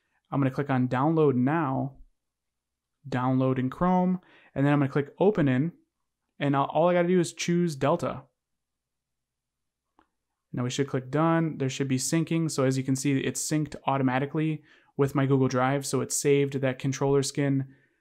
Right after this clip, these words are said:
um, to my Google Drive. I don't even gotta think about it. If we go to the Nintendo sixty-four, as you can see, there is the portrait skin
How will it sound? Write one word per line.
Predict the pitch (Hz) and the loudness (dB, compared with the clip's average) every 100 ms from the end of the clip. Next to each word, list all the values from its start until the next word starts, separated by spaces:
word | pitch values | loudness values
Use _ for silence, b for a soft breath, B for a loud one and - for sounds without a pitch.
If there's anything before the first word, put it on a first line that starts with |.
| b - | b -4
um, | 131 127 120 120 _ _ _ - | -2 0 -4 -6 _ _ _ -2
to | 160 147 | 2 2
my | 139 | 2
Google | 151 139 | 2 0
Drive. | 131 127 135 135 | 0 0 0 2
I | 135 | 2
don't | 135 | 2
even | 131 | 2
gotta | 127 | 0
think | 127 147 | 0 -2
about | 147 151 151 | 0 2 2
it. | - b b b | -2 b b b
If | 151 | 0
we | |
go | 147 151 | 4 6
to | |
the | 139 | 4
Nintendo | 135 139 131 147 143 | 4 2 2 2 0
sixty-four, | 135 139 - 131 - 185 190 | 0 -4 -4 -8 -2 0 0
as | 185 143 | 0 0
you | 139 | 0
can | 135 | 0
see, | 131 139 135 | 0 0 0
there | 127 | 0
is | 127 123 | -2 -4
the | 123 127 | -6 -6
portrait | - 160 160 180 170 | -2 -2 -2 -4 -4
skin | - 165 165 165 | -6 -4 -2 -4